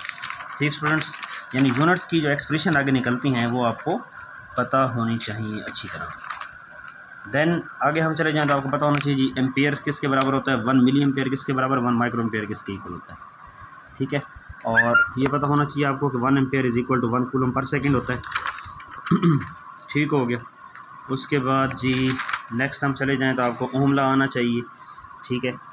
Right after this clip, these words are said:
और ओम लॉ V is equal to I R इसकी expression है, आर हमारे पास resistance होता है, रेजिस्टेंस का यूनिट हमारे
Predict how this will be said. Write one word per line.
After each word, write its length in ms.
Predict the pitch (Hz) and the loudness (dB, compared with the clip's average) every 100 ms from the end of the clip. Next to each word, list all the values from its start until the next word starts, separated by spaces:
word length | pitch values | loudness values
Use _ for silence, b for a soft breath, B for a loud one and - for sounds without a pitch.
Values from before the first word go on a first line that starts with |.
| - - - | -20 -18 -6
और 420 | 113 113 113 113 131 | -2 0 0 -2 0
ओम 200 | 139 135 | 4 6
लॉ 300 | 123 123 120 | 6 4 2
V 140 | 120 | 4
is 140 | 131 120 | 2 2
equal 260 | 127 127 | 0 -2
to 80 | 117 | 0
I 160 | 127 135 | 0 2
R 120 | 131 | 2
इसकी 240 | 123 - 120 | 0 -2 -6
expression 440 | - 120 120 131 | -4 -4 -2 0
है, 160 | 127 120 | 0 0
आर 180 | 123 123 | 2 2
हमारे 240 | 117 120 113 | 2 2 -2
पास 160 | 110 104 | -6 -4
resistance 480 | 113 135 151 139 | -4 0 0 0
होता 220 | 131 120 135 | 0 -2 -2
है, 160 | 135 | 0
रेजिस्टेंस 420 | 120 113 120 131 120 | -2 -4 -4 -4 -2
का 80 | |
यूनिट 200 | 113 113 | 0 0
हमारे 200 | 113 110 | 0 -2